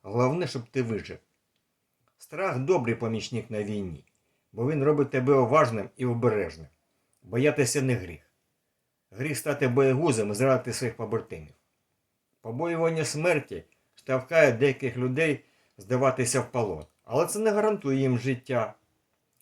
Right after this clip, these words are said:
Можна героїчно загинути в бою, а можна отримати пулю в потилицю. Вибір за тобою. Ніякий уряд, жоден закон не може вказувати людині, що їй робити, коли вона опинилася на лінії вогню.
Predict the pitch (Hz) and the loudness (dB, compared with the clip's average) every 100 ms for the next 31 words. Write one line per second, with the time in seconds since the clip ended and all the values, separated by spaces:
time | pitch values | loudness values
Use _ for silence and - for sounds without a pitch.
0 | _ - 131 139 147 139 151 151 139 127 | _ -10 -6 -2 0 2 4 4 2 -4
1 | 117 127 139 127 143 139 180 220 226 _ | -2 0 0 -2 -4 -4 -2 -4 -8 _
2 | _ _ _ _ _ 110 175 196 151 131 | _ _ _ _ _ -4 -2 0 -2 -2
3 | 127 113 104 - 131 151 151 151 131 143 | -2 -4 -6 -8 -6 -6 -6 -8 -6 -4
4 | 131 123 - - _ 107 120 135 120 147 | -4 -6 -12 -20 _ -2 0 2 2 2
5 | 175 160 101 110 120 - _ _ _ _ | 2 0 -2 -2 -4 -12 _ _ _ _
6 | _ _ - 131 156 151 175 - 113 95 | _ _ -8 -2 -2 0 -4 -4 -6 -4
7 | 71 - _ 98 135 160 156 147 123 165 | -6 -14 _ -6 0 0 2 0 2 2
8 | - 117 90 95 123 143 165 139 123 - | 0 -6 -6 -2 -2 0 0 0 -4 -2
9 | 143 123 123 120 110 107 113 160 110 78 | 0 2 0 -2 -6 -4 -2 -2 -4 -8
10 | _ _ _ _ - - 139 131 113 113 | _ _ _ _ -14 0 4 4 4 2
11 | 104 165 160 101 117 120 120 123 120 120 | 2 0 -2 -4 -2 0 4 2 2 0
12 | 151 147 113 - 98 104 117 117 113 101 | 2 2 0 -4 -6 -2 0 0 0 0
13 | 107 98 90 | -2 -2 -8